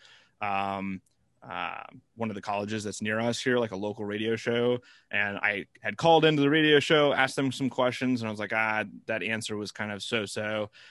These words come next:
And then I was listening to their podcast. They did, um, a conference, a podcast, uh, I think it was Podcast Movement Conference, actually, uh, here in Philadelphia one year. And they said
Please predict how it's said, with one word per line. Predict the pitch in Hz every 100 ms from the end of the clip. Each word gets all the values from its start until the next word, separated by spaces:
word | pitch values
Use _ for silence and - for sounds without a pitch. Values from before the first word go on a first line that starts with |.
| - -
And | 113 110
then | 113 110 113
I | 107
was | 110 139
listening | 131 139 123
to | 117
their | 107
podcast. | 117 113 113 110 107 113
They | 120 123 120
did, | 107 131 135 135 131 -
um, | 110 110 107 104 101 _
a | 110
conference, | - 143 135 113 101
a | 98
podcast, | 113 110 104 107 104 - 107
uh, | 104 -
I | 117
think | 156
it | -
was | 110
Podcast | 101 110
Movement | 113 107 92
Conference, | 104 101 98
actually, | 101 - 104 - - _
uh, | 104 101
here | 135 113
in |
Philadelphia | 101 113 107 101 110
one | 107 107
year. | 107 104
And | 107
they |
said | 104 113 107